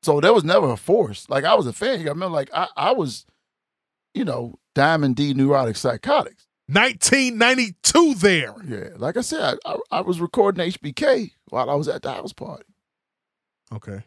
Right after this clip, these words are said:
Speaker 1: You know what I'm saying? For that little eighty-nine, eighty-eight, eighty-nine era and all that, you
Speaker 2: But
Speaker 1: know
Speaker 2: when
Speaker 1: what I
Speaker 2: did
Speaker 1: mean?
Speaker 2: Chicago make the switch, though?
Speaker 1: It seems like we was, like, it, it, it,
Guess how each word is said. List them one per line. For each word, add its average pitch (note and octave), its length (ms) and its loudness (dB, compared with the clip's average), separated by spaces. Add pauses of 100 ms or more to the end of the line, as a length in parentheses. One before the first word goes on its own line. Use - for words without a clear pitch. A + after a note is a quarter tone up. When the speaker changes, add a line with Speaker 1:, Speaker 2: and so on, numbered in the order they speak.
(100)
Speaker 1:
You B2 80 -2
know B2 40 0
what B2 40 -2
I'm C3 60 -2
saying? C#3 320 -6
For - 140 -12
that A2+ 240 -8
little G#2+ 260 -6 (120)
eighty-nine, A#2 720 -4
eighty-eight, A2 340 -6
eighty-nine G#2 640 -6
era G2 240 -6
and G2+ 100 -8
all F#2+ 200 -8
that, G2+ 180 -8
you - 80 -18
Speaker 2:
But D#3 60 4
Speaker 1:
know E3 60 2
Speaker 2:
when G#3+ 120 4
Speaker 1:
what A3 60 -2
I - 20 0
Speaker 2:
did G3 100 -6
Speaker 1:
mean? D#3+ 40 -14
Speaker 2:
Chicago F#3+ 500 0
make E3 160 -4
the D3 80 -10
switch, - 320 -12
though? G2+ 180 -12 (300)
Speaker 1:
It C4+ 60 -2
seems D4+ 260 2
like D#3+ 180 6
we E3+ 180 4
was, C3 240 2
like, A#2 340 2 (240)
it, - 340 -8
it, - 180 -16
it, F3 120 -16